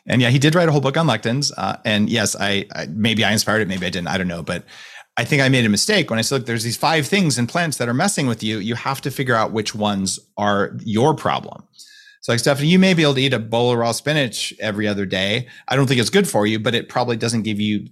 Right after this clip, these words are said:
pain the way it gives me pain." Um, and so, like, oxalates, which is what that comes from, or from kale, that is one part of it.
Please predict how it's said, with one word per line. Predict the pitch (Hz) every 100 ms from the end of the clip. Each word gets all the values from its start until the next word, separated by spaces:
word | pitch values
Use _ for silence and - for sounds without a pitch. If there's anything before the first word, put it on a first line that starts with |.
| -
pain | - 143 104 65
the | 95
way | 92
it | 87
gives | 92 82 101
me | 110
pain." | - - - _ _ - - _ _ -
Um, | 98 98 104 - -
and | 120 113
so, | 131 123
like, | 113 101 -
oxalates, | - 120 - - 90 98 - -
which | 90 104
is | 98
what | 95 - - -
that | 107 - _ -
comes | - 87 -
from, | 90
or | 90
from | 85
kale, | 82 113 101 101 - _ _ _ _ _ _ _ -
that | 113 135 156 - - - - _
is | 135 123
one | 117 120 156 170
part | - 98 101 90 - - - _ -
of | 101
it. | 101 - -